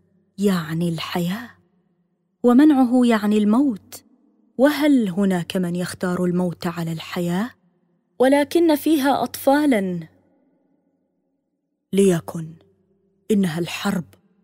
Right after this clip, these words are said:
لقد سقانا الحسين قبل أيام، سقى ألف إنسان وألف حصان،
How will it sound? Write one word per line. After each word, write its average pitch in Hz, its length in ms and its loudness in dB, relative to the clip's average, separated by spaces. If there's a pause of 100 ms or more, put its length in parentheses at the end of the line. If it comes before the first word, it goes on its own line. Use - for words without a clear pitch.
(200)
لقد 247 360 0
سقانا 320 440 2
الحسين 285 500 4
قبل 220 300 0
أيام، 220 540 -2 (720)
سقى 320 440 2
ألف 294 200 2
إنسان 254 640 4
وألف 226 340 -2
حصان، 240 680 2